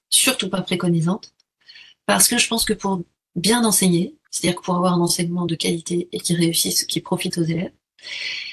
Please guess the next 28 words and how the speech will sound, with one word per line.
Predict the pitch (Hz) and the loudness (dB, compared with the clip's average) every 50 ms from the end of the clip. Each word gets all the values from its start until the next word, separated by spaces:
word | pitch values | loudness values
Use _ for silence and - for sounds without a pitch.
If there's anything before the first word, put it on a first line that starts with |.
| - _ _ | -18 _ _
il | - 196 180 165 | 2 2 4 4
faut | - - 220 220 | 4 4 4 4
enseigner | 208 185 - - 180 175 185 196 214 | 4 2 2 2 2 4 4 2 2
selon | - - - 190 170 190 208 | 2 2 2 2 2 2 0
sa | 208 - 190 | -2 -2 -2
personnalité. | - 190 175 - 185 180 185 180 175 170 - 156 - _ _ _ _ - - | -2 -4 -4 -2 -2 0 0 0 -2 -2 -4 -6 -10 _ _ _ _ -6 -6
Et | 165 | -4
comme | - 175 175 175 170 | 0 2 2 2 2
on | 165 160 | 2 2
a | 165 | 0
tous | - - 220 | 0 -2 -2
des | 202 214 | -2 -2
personnalités | 185 175 165 - - 180 175 165 156 - | -2 -2 -4 -2 -2 0 0 0 0 -2
différentes, | 160 151 147 - 151 147 165 233 262 - - - - - _ _ _ _ _ - | -2 -2 -2 -4 -2 -2 -2 -2 -2 -6 -12 -16 -20 -20 _ _ _ _ _ -6
je | - - | -6 0
pense | - 214 220 - | 2 2 2 2
qu'une | - - 185 175 | 2 2 0 0
façon | 160 - 175 160 - - 185 | 2 0 0 0 2 0 2
d'enseigner | 180 175 156 - 165 160 165 180 214 | 2 2 2 2 2 4 4 4 4
n'est | 220 196 170 | 4 2 0
pas, | - - 190 202 202 196 185 175 | 0 0 -2 0 0 0 0 2
euh, | 170 165 165 156 151 151 151 151 _ _ _ _ | 2 0 0 0 0 -2 -2 -4 _ _ _ _
transférable | - 226 214 - - 214 190 185 190 196 202 185 185 _ - | -2 0 2 2 2 2 2 2 0 0 0 -4 -4 _ 0
directement | 170 - 202 202 185 - - 180 185 196 | 0 2 4 2 2 2 0 0 0 0
d'une | 196 190 175 | 0 0 -2
personne | - 180 170 - 185 170 170 | -2 -2 -2 0 -2 0 0
à | 156 | -2
l'autre. | 147 - - - | -4 -6 -12 -20